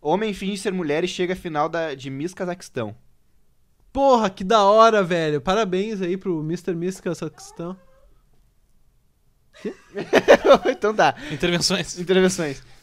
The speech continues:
Speaker 1: É, terceira notícia. É, cliente recebe jeans que comprou em loja online com calcinha suja no bolso.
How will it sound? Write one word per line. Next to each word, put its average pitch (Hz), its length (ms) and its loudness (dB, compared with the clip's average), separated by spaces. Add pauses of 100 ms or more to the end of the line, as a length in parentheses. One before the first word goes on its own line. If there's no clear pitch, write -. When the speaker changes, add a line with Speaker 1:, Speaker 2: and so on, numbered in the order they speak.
(280)
Speaker 1:
É, 170 200 0
terceira 185 360 -2
notícia. 196 600 -6 (480)
É, 143 1000 -4 (320)
cliente 170 440 -4
recebe 185 400 -4
jeans 156 320 -8
que - 120 -20
comprou 170 420 -6
em 170 40 -4
loja 160 340 -2
online 151 380 -4
com 180 140 -8
calcinha 170 440 -8
suja 165 280 -6
no 170 100 -4
bolso. 120 460 -6